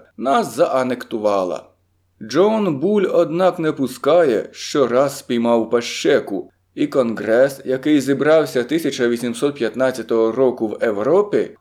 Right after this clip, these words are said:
узнав нас урядово підданими Великої Британії. Питаю вас, яким правом Європа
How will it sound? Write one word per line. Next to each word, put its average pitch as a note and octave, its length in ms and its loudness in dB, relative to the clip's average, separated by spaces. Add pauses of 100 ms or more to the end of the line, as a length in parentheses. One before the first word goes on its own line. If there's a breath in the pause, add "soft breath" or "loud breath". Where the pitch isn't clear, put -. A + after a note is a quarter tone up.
узнав G#3 640 0
нас F#3+ 400 -2
урядово C3+ 580 4
підданими D3+ 840 -4
Великої E3+ 580 2
Британії. C#3 920 -2 (540)
Питаю C#3+ 520 2
вас, F2+ 420 -2
яким D#3 440 -2
правом G3 580 2
Європа B2 680 0